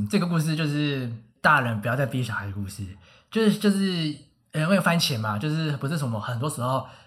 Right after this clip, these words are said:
什么饭，饭后水果都有番茄嘛，或者是料理没有番茄。然后因为有时候家族聚餐啊，然后像我可能不吃什么料理的时候，当然可能就会说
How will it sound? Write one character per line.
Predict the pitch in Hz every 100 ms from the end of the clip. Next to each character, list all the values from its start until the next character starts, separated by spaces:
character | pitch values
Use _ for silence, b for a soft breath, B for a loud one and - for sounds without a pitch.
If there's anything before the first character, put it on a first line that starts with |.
| _
什 | 123
么 | 117 117
饭， | 113 180 143 117
饭 | 165
后 | 139 143
水 | 117 101
果 | 117 104 -
都 | 143
有 |
番 | 107 110
茄 | 107 98
嘛， | 85 90 - b b b
或 | 170
者 | 151
是 | 143 160 147 - -
料 | -
理 | 143
没 | 120
有 | 120
番 | 110 110
茄。 | - - b b b
然 | 165 220
后 |
因 | 214
为 | 240
有 | 120
时 |
候 | 160
家 | 160 151
族 | 135
聚 | 110 143
餐 | - 107 107
啊， | 98 98 -
然 | 151
后 | 196
像 | 202 185 151
我 |
可 | 123
能 | 131
不 | 107
吃 | 151 147
什 | 123
么 | 107
料 | 123 117
理 | 104
的 | 98
时 | 98
候， | 104 117 104 B -
当 | 220
然 | 185 147
可 | -
能 | 117
就 | 117
会 | 147
说 | 147 147 135 131 143